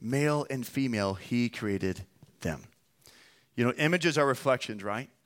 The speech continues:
And, um, and that's what we're crafted to be. We're crafted, we were handmade by God to reflect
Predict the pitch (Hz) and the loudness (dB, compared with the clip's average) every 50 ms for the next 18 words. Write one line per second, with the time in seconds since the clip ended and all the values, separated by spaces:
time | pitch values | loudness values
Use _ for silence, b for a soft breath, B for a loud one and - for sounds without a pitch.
0 | b b b b b b b b _ _ - 117 113 110 107 110 107 104 101 98 | b b b b b b b b _ _ -6 -6 -4 -2 0 0 0 0 0 -4
1 | 98 95 - - _ _ _ _ - - - - - _ _ _ - 107 110 120 | -6 -10 -12 -16 _ _ _ _ -14 -14 -14 -14 -20 _ _ _ -4 2 4 4
2 | 127 - 131 127 120 - - 139 131 - - 123 - - 151 147 139 - _ _ | 4 4 2 2 2 2 0 -4 -2 -2 -2 -4 -2 -2 -2 -4 -6 -12 _ _
3 | _ _ - - 135 165 165 170 - - 139 123 127 135 - 156 151 147 139 123 | _ _ -8 0 2 2 2 2 -2 -2 0 2 2 2 0 -2 -2 0 0 0
4 | 113 127 147 143 151 151 143 127 120 107 127 120 117 110 123 117 110 104 104 101 | 0 -2 -4 -4 -4 -2 -2 -4 -2 0 0 0 0 0 0 0 0 0 -2 -4
5 | - - 120 113 107 98 - - - 147 139 120 - - - | -6 -8 -6 -6 -6 -8 -8 -6 2 2 2 2 2 -4 -14